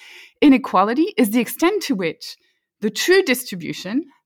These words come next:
how much people have, deviates from that ideal type. And so if you think about it that way, first of all, we're in a very unequal setup,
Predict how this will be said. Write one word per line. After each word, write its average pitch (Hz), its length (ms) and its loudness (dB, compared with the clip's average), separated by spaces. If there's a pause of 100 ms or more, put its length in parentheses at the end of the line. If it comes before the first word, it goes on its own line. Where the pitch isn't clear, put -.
(220)
how 214 140 -6
much - 180 -8
people 214 220 -4
have, 175 440 -4
deviates 220 480 2
from 196 140 -6
that 175 140 -2
ideal 160 320 -6
type. - 260 -16 (540)
And 185 80 -8
so 247 80 0
if 226 160 -2
you 247 80 0
think 370 180 -2
about 349 220 0
it 254 100 -4
that 269 240 0
way, 170 380 -6 (260)
first 302 280 -2
of 185 120 -4
all, 170 320 0
we're 196 140 -2
in 180 80 0
a 175 60 0
very 190 520 -2 (240)
unequal 208 380 2
setup, - 460 -6